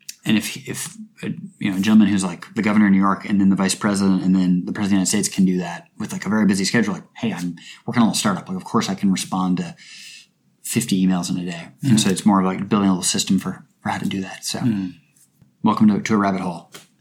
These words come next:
Speaker 2: Yeah. Yeah, let's do it. So I wanted to, uh, change pace a little bit and, and jump into the question that I said was one of my favorites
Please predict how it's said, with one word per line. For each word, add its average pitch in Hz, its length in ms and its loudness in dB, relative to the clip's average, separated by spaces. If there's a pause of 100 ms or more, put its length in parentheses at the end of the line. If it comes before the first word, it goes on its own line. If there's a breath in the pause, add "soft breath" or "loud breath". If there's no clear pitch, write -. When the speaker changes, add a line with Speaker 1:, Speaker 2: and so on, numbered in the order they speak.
(160)
Speaker 2:
Yeah. 147 300 -6 (500 loud breath)
Yeah, 123 220 -6
let's 101 260 -12
do 110 160 -12
it. - 160 -12 (1120 soft breath)
So 147 600 2 (1120)
I - 120 -4
wanted 240 300 2
to, 131 380 4
uh, 107 340 -2 (540)
change 123 380 0
pace 110 260 -2
a 113 80 -8
little 110 160 -4
bit 104 320 -6
and, 104 360 -8
and 120 120 -2
jump 113 260 -6
into - 140 -6
the 98 100 -8
question 107 320 0
that 101 80 -8
I 101 60 -6
said 98 220 -2
was 98 120 -6
one 101 120 -6
of 98 40 -6
my 101 140 -6
favorites 104 560 -4